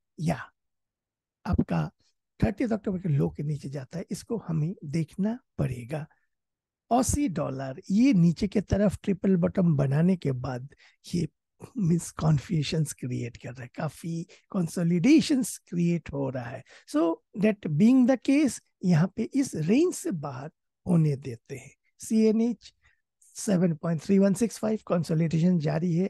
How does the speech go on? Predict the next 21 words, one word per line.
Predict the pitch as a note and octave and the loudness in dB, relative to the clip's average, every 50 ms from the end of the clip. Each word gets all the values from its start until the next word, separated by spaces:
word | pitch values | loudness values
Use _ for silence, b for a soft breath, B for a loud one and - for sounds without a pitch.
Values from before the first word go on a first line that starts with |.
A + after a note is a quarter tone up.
| - - | -2 -2
आज | E3 E3+ E3 D3 D#3 | 0 0 0 -2 -6
चाइनीज | D#3+ D3 - D#3+ D3+ D3 D#3+ D#3+ D#3 D3 | -8 -6 -4 -2 -2 0 0 0 -2 -4
पीएमआई | - - E3 D#3+ E3 E3 D#3+ E3 E3+ F3 - - _ _ | -4 -2 0 2 2 2 2 2 2 0 -2 -6 _ _
अच्छा | - F3 - - G#3 A3+ | -4 -4 0 2 4 4
नहीं | G#3+ G#3+ A3 A#3 B3 A#3+ | 6 6 6 6 6 6
आया, | A#3 A3+ A3+ B3+ C#4+ - b b b b b - | 6 4 4 2 0 -2 b b b b b -4
it's | G3+ - - F3+ D3+ _ - | -4 -4 -4 -8 -12 _ -2
be-, | F3+ E3+ E3 D#3 D3 | 0 2 2 2 0
below | C#3 E3+ F3 E3+ E3 E3 F3+ F#3 F3+ | 2 2 4 4 4 4 2 0 0
fifty, | - A3+ G#3 F#3+ - - B3 C#4+ F#4 b b b b _ | -2 -4 -4 -4 -4 -4 -4 -4 -4 b b b b _
फ़ोर्टी | - F#3+ F3 - - F3 | -2 -2 -2 0 0 0
नाइन | D#3+ E3+ E3+ D#3 | 2 2 0 0
पॉइंट | - - E3+ D#3+ D3 - | -2 -4 -4 -4 -4 -4
टू | G3 G3 F#3 | -2 -2 -2
या | F3 E3+ D#3+ | 0 -2 -2
फ़ोर्टी | - - D3 C#3 - D3 | -2 -2 -4 -4 -2 -2
नाइन | C#3+ C#3+ C#3+ | -2 -2 -4
पॉइंट | - - D3 C#3 - | -6 -8 -10 -10 -10
थ्री | - - D#3 | -10 -12 -8
कुछ | - - F#3 - - | -6 -6 -6 -4 -6
डेटा | D#3+ C3+ B2+ D#3+ D#3 - G#3 | -6 -4 -4 -4 -4 -4 -4